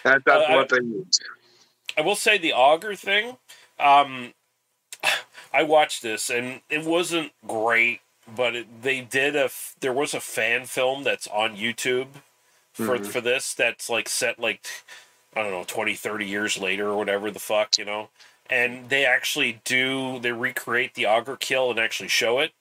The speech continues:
Speaker 1: Mm-hmm.
Speaker 2: It's not great, but it's not well done. Like, there, it's, it's pretty poorly done, but, uh,
Speaker 1: Right.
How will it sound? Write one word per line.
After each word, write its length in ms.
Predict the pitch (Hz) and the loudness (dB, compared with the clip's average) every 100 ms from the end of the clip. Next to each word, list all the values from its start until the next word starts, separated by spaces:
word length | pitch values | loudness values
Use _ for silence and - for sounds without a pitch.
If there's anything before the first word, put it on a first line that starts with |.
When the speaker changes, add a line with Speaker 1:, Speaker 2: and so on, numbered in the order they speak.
| _ _ _ - _ _ - | _ _ _ -20 _ _ -8
Speaker 1:
Mm-hmm. 160 | 101 | -4
Speaker 2:
It's 160 | 98 101 | -2 0
not 240 | 151 139 | 2 2
great, 240 | 117 127 127 131 | 0 0 0 -2
but 120 | 135 | -4
it's 160 | 123 | -2
not 280 | 131 131 113 | 2 2 2
well 180 | 127 117 | 0 0
done. 360 | 110 107 92 90 | 2 0 0 -6
Like, 320 | 107 110 120 | -2 -2 -2
there, 300 | 117 127 113 - - - _ | -2 -2 -4 -12 -20 -20 _
it's, 260 | 131 127 - | -8 -6 -6
it's 160 | 131 - | -6 -6
pretty 360 | - 147 127 | -4 -2 -2
poorly 400 | - 127 113 110 | -2 -2 -2 -2
done, 380 | 104 104 101 95 - - - | 0 0 -2 0 0 0 -6
but, 300 | 110 101 - | -6 -6 -2
uh, 100 | 110 | 4
Speaker 1:
Right. 160 | 98 | 4